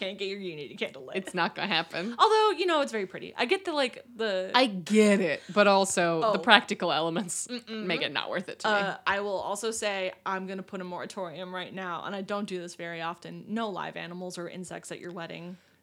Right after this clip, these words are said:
Speaker 2: Insects?
Speaker 1: Yeah, like those things where they're like, "Under everyone's seat is a box with a butterfly in it."
Speaker 2: Gross. Why would you
Speaker 1: Open
Speaker 2: do
Speaker 1: up
Speaker 2: that
Speaker 1: the
Speaker 2: to
Speaker 1: box.
Speaker 2: butterflies?
Speaker 1: Because the idea is you'll all open up the box and butterflies will fly away. But here's the deal.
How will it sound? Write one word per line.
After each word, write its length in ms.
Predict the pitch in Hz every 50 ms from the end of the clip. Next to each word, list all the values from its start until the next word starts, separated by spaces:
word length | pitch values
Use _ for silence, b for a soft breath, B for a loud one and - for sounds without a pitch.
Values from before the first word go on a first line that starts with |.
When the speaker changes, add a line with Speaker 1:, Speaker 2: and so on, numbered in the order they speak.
| _ _
Speaker 2:
Insects? 800 | 214 226 285 294 247 - - 143 156 196 - _ - - - 196
Speaker 1:
Yeah, 220 | 208 214 196 196
like 220 | 185 175 196 190 -
those 160 | 202 190 190
things 220 | - 208 202 214 202
where 80 | 196
they're 120 | 190 202 202
like, 200 | 196 196 190 - _
"Under 260 | 269 330 349 330 269
everyone's 480 | 262 277 247 269 277 277 277 285 269 -
seat 260 | - 311 302 277 -
is 120 | - 214
a 40 | 226
box 360 | 190 - 233 233 240 - -
with 100 | 294 262
a 40 | 277
butterfly 520 | 233 - 302 311 311 311 - - 185 165
in 200 | 170 170 170 170
it." 160 | 170 170 175 -
Speaker 2:
Gross. 480 | 359 370 392 392 302 214 185 - - -
Why 140 | - 302 339 349
would 120 | 370 370
you 80 | 381 359
Speaker 1:
Open 40 |
Speaker 2:
do 60 | 285 392
Speaker 1:
up 60 | 403
Speaker 2:
that 80 | 415 -
Speaker 1:
the 40 | -
Speaker 2:
to 40 | -
Speaker 1:
box. 100 | - -
Speaker 2:
butterflies? 720 | 494 494 494 494 - 339 277 262 196 170 160 156 - - -
Speaker 1:
Because 500 | 196 190 226 220 - 285 320 311 285 233
the 100 | 247 240
idea 500 | 233 226 214 208 180 302 415 392 240 202
is 360 | 143 180 196 202 202 196 196 -
you'll 220 | - 214 208 214 202
all 240 | 202 226 226 220 -
open 280 | - 277 - - 294 277
up 140 | 254 247
the 60 | - 214
box 320 | 247 240 220 214 220 -
and 180 | - - 208 196
butterflies 460 | 214 208 214 214 - 214 190 190 185
will 100 | 175 185
fly 260 | - - 233 233 220
away. 440 | 214 226 247 277 262 208 180 180 208 b b b b b b b _ _
But 280 | _ 190 170 160 - _ _
here's 440 | - 285 - - 339 370 427 453 440
the 140 | - 381 370
deal. 480 | 233 214 220 185 131 110 120 143 -